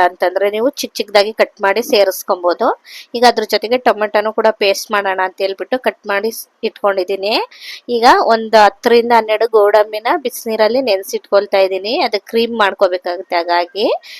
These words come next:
ಈಗ ಅದನ್ನು ಕೂಡ ರೆಡಿ ಆಯ್ತು. ಈಗ ಮಿಕ್ಸರ್ ಜಾರಿಗೆ ನಾವು ತಗೊಂಡಿರೋ ಈರುಳ್ಳಿನೆಲ್ಲ ಹಾಕ್ಬಿಟ್ಟು ಒಂದ್ ಸ್ವಲ್ಪ ಸ್ವಲ್ಪ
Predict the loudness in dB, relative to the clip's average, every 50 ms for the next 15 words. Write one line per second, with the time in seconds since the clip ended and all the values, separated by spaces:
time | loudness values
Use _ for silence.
0 | -18 _ -2 2 2 2 2 0 -4 -6 -6 -2 0 2 2 2 2 0 0 0
1 | 2 2 0 -2 -2 _ -2 0 0 -2 -4 -12 -20 -20 _ -6 0 2 2 2
2 | 0 -4 -8 -2 2 2 2 2 2 2 4 4 2 2 2 0 0 2 0 -4
3 | -2 2 2 4 4 2 2 0 0 0 0 0 -2 -2 -4 -4 -4 -6 -4 -2
4 | 0 0 -2 -2 _ -10 -4 0 2 2 2 0 0 -4 -6 -4 -2 -2 -4 -2
5 | -4 -6 -4 -4